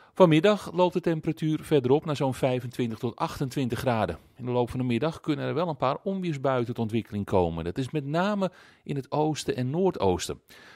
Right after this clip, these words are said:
Ook voor de avond is dat het geval. Lokaal kan een onweersbui vallen,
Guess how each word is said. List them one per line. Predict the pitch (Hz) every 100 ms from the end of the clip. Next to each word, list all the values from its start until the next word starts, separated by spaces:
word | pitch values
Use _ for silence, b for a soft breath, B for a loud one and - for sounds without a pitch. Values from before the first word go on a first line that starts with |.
| B
Ook | 214
voor | 190 208
de |
avond | - 107 87 90 87
is | 87
dat | 101
het | 90
geval. | - - 85 80 -
Lokaal | 90 95 - 165 160
kan | - 143
een | 127
onweersbui | 131 123 110 101 101 98
vallen, | 104 98 131